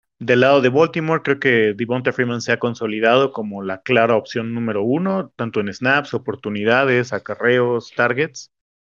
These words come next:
y pues lo vamos a jugar sí o sí, a menos que tengas muchas mejores opciones, ¿no? Porque el volumen ahí está,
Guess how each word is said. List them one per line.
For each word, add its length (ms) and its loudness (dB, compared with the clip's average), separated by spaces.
y 140 -2
pues 240 -2
lo 120 4
vamos 280 0
a 60 -2
jugar 500 -2
sí 220 -6
o 80 -2
sí, 400 -4
a 80 -4
menos 260 -2
que 80 -4
tengas 320 0
muchas 380 4
mejores 400 0
opciones, 460 -2
¿no? 180 -2
Porque 200 -4
el 60 2
volumen 360 4
ahí 180 2
está, 400 0